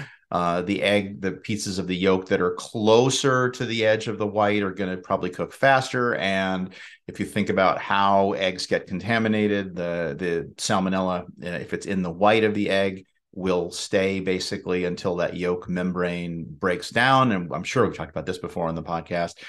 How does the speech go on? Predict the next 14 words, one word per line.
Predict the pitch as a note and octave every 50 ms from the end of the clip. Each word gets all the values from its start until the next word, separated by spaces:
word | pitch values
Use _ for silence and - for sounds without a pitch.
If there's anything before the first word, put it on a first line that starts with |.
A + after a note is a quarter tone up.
| - - - -
And | - G#2 G#2
I'm | G#2 A2 A2+
assuming | G#2+ G#2 - - A#3 C#4 A#3 B2 G#2+ A2
that | G#2+ A2+ - G#2
once | A2 A#2+ A#2+ -
that | - A2 G2+ - G#2
membrane | A2+ C3 C#3+ C3+ A2+ G#2 G2+ F#2
breaks | G2+ F#2+ F#2+ - -
down, | - D#3 F#3+ F3 C#3 B2+ A#2+ A#2 A2
the, | G#2 G2+ G2+ D2 A#1+ -
the | F2+
salmonella | F#2 - - A2+ G#2+ G2+ G2 G2 G2+ G2 G2
are | G2+ F2 F#2
gonna | F2+ F#2+ F#2 F2+ F2